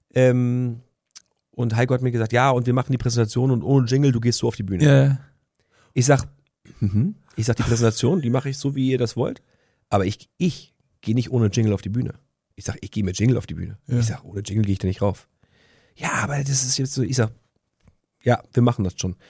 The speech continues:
Speaker 1: Ich den Techniker sag, „Hier Jingle abfeuern.“ Ähm,
Speaker 2: <laughs>
Speaker 1: dann hab ich die Präsentation gehalten.
Speaker 2: Ja.
Speaker 1: Und dann, nach der Präsentation,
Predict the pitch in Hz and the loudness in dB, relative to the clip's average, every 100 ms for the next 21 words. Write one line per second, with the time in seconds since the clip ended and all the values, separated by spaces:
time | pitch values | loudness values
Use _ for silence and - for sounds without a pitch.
0 | _ - 107 104 107 110 113 107 117 110 | _ -6 -4 -2 -4 -2 -2 0 0 -2
1 | - 92 98 117 127 - 156 190 _ _ | -6 -2 -2 0 -2 -2 -4 -4 _ _
2 | _ _ _ _ - _ _ _ _ _ | _ _ _ _ -20 _ _ _ _ _
3 | _ _ - 123 113 113 117 110 107 - | _ _ 2 6 6 6 4 4 0 -4
4 | - - - - 143 - - _ - - | -10 -10 -10 -14 -14 -14 -20 _ -20 -10
5 | - 147 151 143 143 131 127 120 131 139 | 0 2 2 0 0 2 2 2 2 2
6 | 165 - _ _ 180 170 - _ _ _ | -2 -6 _ _ 4 4 2 _ _ _
7 | _ _ _ _ _ _ - 113 139 202 | _ _ _ _ _ _ -4 2 4 4
8 | 294 - 143 - 143 110 107 104 - 139 | 2 0 -2 0 -2 -2 -4 -4 -2 -4
9 | 208 | -4